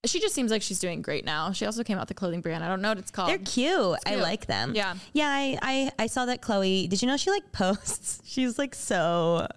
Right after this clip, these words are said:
Speaker 2: she's so home goods. She posts, like, little, like,
Speaker 1: Quotes?
Speaker 2: graphics a lot.
Speaker 1: Yeah.
Speaker 2: Yeah, and so she posted a few yesterday saying, and it essentially was like, "You, you can forgive people."
Speaker 1: Wow, T.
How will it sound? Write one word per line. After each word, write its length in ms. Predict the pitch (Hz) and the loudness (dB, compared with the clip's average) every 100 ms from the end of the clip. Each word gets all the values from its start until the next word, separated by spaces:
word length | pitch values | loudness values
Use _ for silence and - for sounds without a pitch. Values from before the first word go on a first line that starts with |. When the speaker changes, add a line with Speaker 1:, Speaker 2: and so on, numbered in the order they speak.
| _ _ _ _ | _ _ _ _
Speaker 2:
she's 320 | - - 202 | -8 0 0
so 240 | - 131 139 | 2 0 2
home 260 | 180 - - | 0 -2 -2
goods. 340 | 92 113 - 320 - - | -2 -2 -2 -4 -2 -2
She 140 | - 285 | 0 0
posts, 400 | 247 240 - 311 | 2 0 -2 -2
like, 320 | 302 - - | -2 -4 -2
little, 280 | 220 226 220 | 2 4 4
like, 160 | 214 190 | 2 2
Speaker 1:
Quotes? 160 | 240 | 0
Speaker 2:
graphics 420 | 208 240 185 180 | 0 0 -2 0
a 40 | 131 | 0
lot. 300 | 220 196 190 | 0 0 0
Speaker 1:
Yeah. 200 | 180 151 | 0 0
Speaker 2:
Yeah, 80 | 165 | 0
and 100 | 185 | 0
so 120 | 202 | 0
she 160 | - 208 | 0 2
posted 360 | 190 180 185 | 0 0 -2
a 60 | 180 | -2
few 140 | - | -2
yesterday 420 | 90 - - - | -2 -4 -4 -4
saying, 220 | - - - | -2 -2 0
and 160 | 196 | 0
it 140 | 185 - | 0 -2
essentially 340 | 202 190 175 - | -2 -2 -2 -2
was 160 | - | -4
like, 280 | - - - _ _ _ _ _ _ _ _ - | -4 -6 -6 _ _ _ _ _ _ _ _ -6
"You, 140 | 202 - - | -6 -6 -4
you 120 | 196 | -2
can 160 | 185 165 | 0 -2
forgive 400 | - - - - | -4 -6 -8 -8
people." 380 | - - - 202 _ - | -10 -4 -6 -6 _ -18
Speaker 1:
Wow, 640 | 196 190 202 214 208 202 190 | -6 -2 0 0 0 0 -4
T. 500 | - 202 190 185 | -10 -16 -16 -16